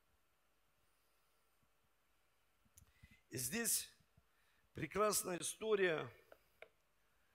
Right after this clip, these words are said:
Прекрасная история. Первое, с чего я хочу начать, это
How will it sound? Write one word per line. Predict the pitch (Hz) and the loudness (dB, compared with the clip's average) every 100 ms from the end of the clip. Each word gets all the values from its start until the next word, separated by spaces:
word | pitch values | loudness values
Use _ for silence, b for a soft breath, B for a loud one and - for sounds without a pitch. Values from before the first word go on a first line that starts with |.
| _ _ _ _ _ _ _ _ _ _ _ _ _ _ _ 160 _ _ _ _ _ _ _ _ _ _ _ _ _ - | _ _ _ _ _ _ _ _ _ _ _ _ _ _ _ _ _ _ _ _ _ _ _ _ _ _ _ _ _ -10
Прекрасная | 135 - 190 175 185 175 | -6 0 0 0 -2 -4
история. | 160 208 202 165 | -6 -2 -2 -2
Первое, | - 185 156 143 | -2 -4 -2 -2
с | |
чего | - 165 160 | -2 -2 -2
я | 139 | -4
хочу | 160 - 151 | -6 -8 -6
начать, | 147 143 - 180 - - _ _ _ _ - | -6 -2 -2 -2 -6 -16 _ _ _ _ -14
это | - 156 143 135 120 | -4 2 2 2 -4